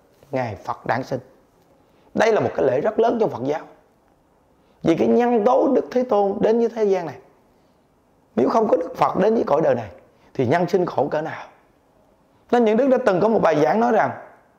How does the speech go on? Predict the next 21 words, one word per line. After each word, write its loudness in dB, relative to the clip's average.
chúng 2
ta 2
coi 2
lịch 0
sử 0
từng 2
đời 2
từ 2
trong 2
nước 0
ngoài 0
nước. 0
Bất 2
cứ 2
một 4
ông 2
vua 2
nào, 2
triều 4
đại 2
nào, 0